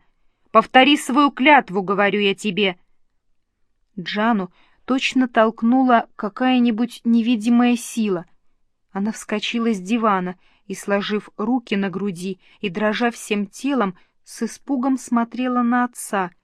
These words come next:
лицо которого всё ещё выражало гнев. «Я клялась, — сказала она, — свои мысли и желания, мою жизнь и смерть послушно отдавать Святой Церкви.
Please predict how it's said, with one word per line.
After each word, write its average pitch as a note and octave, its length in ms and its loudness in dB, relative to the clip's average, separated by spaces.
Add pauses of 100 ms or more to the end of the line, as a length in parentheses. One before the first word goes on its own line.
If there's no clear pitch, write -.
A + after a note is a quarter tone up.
(280)
лицо F#3 360 -8
которого A3 760 -2
всё - 320 -6
ещё B3 400 -4
выражало F3+ 580 -4
гнев. F3 500 -12 (1600)
«Я A3 260 -4
клялась, — G#3+ 680 -2 (340)
сказала F#3+ 600 -2
она, — F#3+ 340 -2 (840)
свои A3 420 -2
мысли A3+ 480 0
и A3 200 -2
желания, G#3 760 -2 (280)
мою G#3+ 280 0
жизнь A3+ 540 0
и G#3+ 100 -8
смерть A#3 600 -4 (300)
послушно C4 720 0
отдавать G3 640 -2
Святой F#3+ 520 -8
Церкви. F#3 680 -12